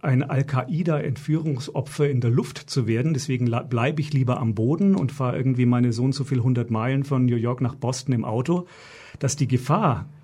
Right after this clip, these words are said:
da irgendwie in einen anderen reinzurauschen, in einen Verkehrsunfall verwickelt zu werden, relativ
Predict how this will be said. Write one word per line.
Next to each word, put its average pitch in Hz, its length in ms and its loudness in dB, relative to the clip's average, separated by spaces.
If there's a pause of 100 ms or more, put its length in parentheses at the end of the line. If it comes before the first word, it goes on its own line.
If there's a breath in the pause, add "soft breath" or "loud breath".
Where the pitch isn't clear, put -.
(360 loud breath)
da 123 300 4
irgendwie 127 380 2
in 120 80 4
einen 117 120 2
anderen 120 300 2
reinzurauschen, 117 800 -2
in 120 40 -6
einen 120 120 -4
Verkehrsunfall 147 720 -4
verwickelt 123 420 -4
zu 120 200 -4
werden, 113 260 2
relativ 139 720 -4